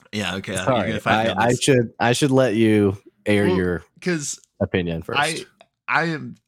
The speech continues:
Speaker 1: I'm completely open to, to anyone, to the people saying that's ridiculous. That's fair, because not really much happened in the sense, and stuff happened. That's not the right way to put it, but, like, we didn't have any, like,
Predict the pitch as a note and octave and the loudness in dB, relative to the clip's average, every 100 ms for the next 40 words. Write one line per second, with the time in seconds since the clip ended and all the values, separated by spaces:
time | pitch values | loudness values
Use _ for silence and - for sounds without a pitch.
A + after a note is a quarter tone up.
0 | _ _ A#2 C3 B2+ B2+ - D#3+ F3+ D#3 | _ _ -8 -8 -8 -10 -6 -4 -2 -2
1 | B2+ C3 C3 G#2 F#2 F2 A2 G2+ F#2+ F2 | -2 -2 -2 -6 -6 -8 -6 -4 -6 -8
2 | - G2 F#2 D#2 _ _ - B2 C3+ B2 | -10 -8 -8 -12 _ _ -10 -6 -4 -2
3 | A2 G#2 - _ - B2+ A#2+ - _ F3 | -2 -4 -8 _ -10 -8 -8 -16 _ -10
4 | F3 C3+ - C3 G#2+ G#2 - G2 G#2 F2+ | -8 -8 -6 -4 -2 -4 -6 -6 -6 -6
5 | F2+ E2 G2+ F2+ - B2+ A2 F2 F#2 - | -8 -8 -8 -8 -8 -6 -6 -6 -12 -12
6 | A2+ C#3+ - E3+ E3 C#3 G#2 - _ _ | -10 -8 -8 -8 -8 -8 -10 -16 _ _
7 | _ _ _ _ _ _ _ _ _ G#2 | _ _ _ _ _ _ _ _ _ -8
8 | A2+ B2+ - - A2 C3+ - F#3 F#3 - | -6 -6 -8 -6 -2 -2 0 -4 -2 -4
9 | B2+ A#2+ - A#2+ A#2+ - - B2 B2 - | -4 -2 -4 -6 -6 -8 -10 -12 -12 -10
10 | - E3 A#2 F2+ E2+ D#2+ - G#2 - G2+ | -8 -6 -4 -4 -6 -12 -14 -14 -12 -10
11 | F2 E2 F2 E2+ - F2 - E2+ F#2 F#2 | -10 -10 -14 -16 -14 -14 -14 -14 -10 -10
12 | F2 - _ _ _ - G#2 A#2 A2 A2 | -12 -20 _ _ _ -10 -6 -4 -2 -2
13 | G#2+ G2+ F#2+ E2+ E2 | -2 -4 -6 -10 -14